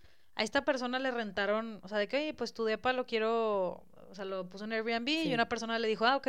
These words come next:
Speaker 1: pero te puedo pagar en efectivo". "Sí, sí, en efectivo", no
Speaker 2: Pues
Speaker 1: sé
Speaker 2: sí.
Speaker 1: qué. Este, total, ya haz de cuenta que cuando llega a la, al que recoge el cuarto, pues empieza a ver de que muchas botellas y
Speaker 2: Ujú.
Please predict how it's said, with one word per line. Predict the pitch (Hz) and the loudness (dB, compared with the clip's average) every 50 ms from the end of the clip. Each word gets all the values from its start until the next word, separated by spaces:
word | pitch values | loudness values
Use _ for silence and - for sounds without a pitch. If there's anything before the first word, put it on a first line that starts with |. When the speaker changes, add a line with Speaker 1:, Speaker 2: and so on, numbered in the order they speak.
| 254 | 0
Speaker 1:
pero | - 220 196 | 2 2 0
te | 208 | 0
puedo | 180 196 175 | 0 0 2
pagar | 214 214 220 | 4 4 4
en | 226 226 | 4 4
efectivo". | 226 - 220 202 190 - 254 247 220 - - - - - - - - - | 2 0 0 -2 0 2 2 2 2 0 -2 -12 -20 -20 -20 -20 -18 -10
"Sí, | - 359 392 381 349 | -6 -4 -2 -2 -2
sí, | 339 330 294 - - - - | -4 -6 -8 -10 -14 -16 -12
en | - 240 | -10 -10
efectivo", | 233 - 208 - - 226 214 208 | -8 -8 -8 -4 -2 -2 -2 -2
no | 202 | -2
Speaker 2:
Pues | 208 196 | -6 -6
Speaker 1:
sé | 151 | -8
Speaker 2:
sí. | - - | -10 -10
Speaker 1:
qué. | - - - - - - - - - - - - - - - - - - - - | -12 -14 -18 -18 -18 -18 -18 -20 -20 -20 -20 -20 -20 -20 -20 -20 -20 -20 -14 -8
Este, | - 190 190 180 180 - - - - 190 185 180 180 175 175 175 170 165 160 - - | -6 -6 -6 -6 -8 -12 -10 -4 0 2 2 2 2 2 2 2 0 0 -2 -4 0
total, | - 196 190 190 208 202 196 185 170 - - - - - - - | 2 2 4 4 4 4 4 2 0 -4 -12 -20 -20 -20 -14 -8
ya | 202 196 190 196 196 196 196 190 185 - 196 202 | -2 0 2 2 4 4 2 2 0 -2 -4 -4
haz | 190 185 196 | -4 -4 -4
de | 202 - | -4 -4
cuenta | 214 208 202 220 | -4 -4 -2 -2
que | 208 220 202 | -2 -2 -2
cuando | - 208 202 196 190 | -2 -2 -2 0 -2
llega | 190 196 190 185 185 202 208 214 214 214 214 208 196 185 180 170 170 165 | 0 0 0 0 0 0 0 2 2 2 2 2 2 0 0 0 -2 -4
a | - - - 185 185 180 | -6 -6 -6 -4 -4 -2
la, | 180 180 180 175 170 170 165 165 165 160 160 - - - | -2 -2 0 0 0 0 -2 -4 -4 -6 -8 -10 -12 -8
al | 190 185 185 180 175 175 175 175 175 175 180 - - - | -6 -4 -4 -4 -6 -6 -8 -10 -10 -12 -12 -16 -14 -10
que | - 185 | -8 -8
recoge | 175 175 - 185 180 - 226 220 | -8 -6 -8 -8 -8 -6 -4 -4
el | 226 226 214 202 185 - | -4 -4 -4 -6 -6 -4
cuarto, | - 226 240 233 - - 320 330 - - - - - - - - - | 0 0 0 0 -2 -4 -6 -6 -8 -12 -20 -20 -20 -20 -12 -6 -4
pues | 185 175 180 | -2 -2 -2
empieza | 170 160 - 156 165 175 | -2 -2 -2 0 2 4
a | |
ver | 202 208 208 208 | 6 6 6 4
de | 226 233 | 4 2
que | - - 233 214 190 170 156 - 160 165 | 2 2 2 4 4 2 0 -2 -8 -8
muchas | 175 175 - - 202 208 214 | -8 -6 -4 -2 -2 -2 0
botellas | 208 214 220 - - 175 160 156 160 160 156 156 165 175 170 165 170 170 170 170 175 175 175 175 - - | 0 0 0 0 -2 -4 -2 -2 -4 -4 -6 -4 -4 -2 -2 -2 -2 -2 -2 -2 -2 -2 -4 -4 -6 -6
y | 180 175 | -6 -6
Speaker 2:
Ujú. | 180 175 | -6 -6